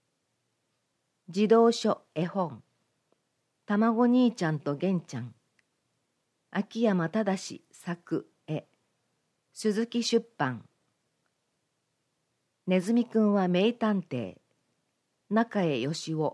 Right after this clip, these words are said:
作。上野紀子絵。ポプラ社。日本じゃありえない世界の国。時正和監修。エスビークリエイティブ。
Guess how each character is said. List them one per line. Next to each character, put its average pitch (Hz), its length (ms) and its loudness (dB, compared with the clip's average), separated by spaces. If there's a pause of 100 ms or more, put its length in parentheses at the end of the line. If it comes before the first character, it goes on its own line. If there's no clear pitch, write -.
(160)
作。 - 500 -12 (680)
上 226 240 6
野 226 140 4
紀 214 240 2
子 - 300 -6 (100)
絵。 151 160 -10 (500)
ポ 190 140 -2
プ 202 140 4
ラ 202 120 2
社。 - 260 -10 (1300)
日 202 180 0 (140)
本 202 240 0
じ 160 100 -2
ゃ - 120 -2
あ 165 60 0
り 202 140 0
え 262 100 2
な 190 200 0
い 147 80 -4
世 220 180 -8
界 170 280 -4
の 143 120 -8
国。 123 340 -14 (1500)
時 196 300 0
正 190 340 -4
和 190 100 -2 (120)
監 151 300 -6
修。 131 400 -10 (400)
エ 190 80 -4
ス 240 220 -4
ビ 214 260 0
ー 220 60 -20
ク 196 120 -4
リ 208 220 0
エ 202 120 2
イ 170 60 -2
テ - 140 -14
ィ 123 40 -10
ブ。 120 200 -16